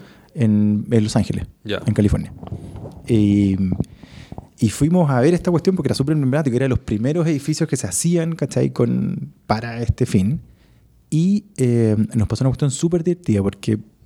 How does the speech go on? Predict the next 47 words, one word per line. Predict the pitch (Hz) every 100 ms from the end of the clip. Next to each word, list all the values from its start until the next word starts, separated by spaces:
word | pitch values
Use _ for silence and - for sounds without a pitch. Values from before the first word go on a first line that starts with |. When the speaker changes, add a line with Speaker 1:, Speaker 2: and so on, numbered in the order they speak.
| _
Speaker 1:
porque | - 101 - _ - 104 101
conversamos | 107 98 120 127
con | 131
los | 117 -
community | 101 123 123
managers, | 120 139 110 104 131 -
que | -
efectivamente | - 120 113 117
eran | 113 107 -
en | 120
plural, | 104 104 117 101 107
era | 117 107
un |
equipo | 101 - 117 123 123
de | 110 104 98 _ _ _ -
ocho | 110 -
personas, | 135 131 165 180
ponte | 180
tú, | 185 - - _ _ _ _
que | 127
eran | 104
las |
que | -
se | 117
encargaban | 107 110 104 123 127 123
de |
esta | 123 -
misma | 139 156 156
cuestión | 151 - 156
de | 151
entretener | 143 127 131 139
a |
todo | 139
el | 139
mundo | 139 147 147 143
y | 139
Speaker 2:
Ujú. | 131
Speaker 1:
de, | 127 123 -
y | -
de | 117 117
cui-, | 113
Speaker 2:
Organizar, | 110 110 107
Speaker 1:
cuidar | 107 107 113
las | 117
Speaker 2:
claro. | 110
Speaker 1:
relaciones, | 113 107 160 175 208
¿cachai? | - 180 220 233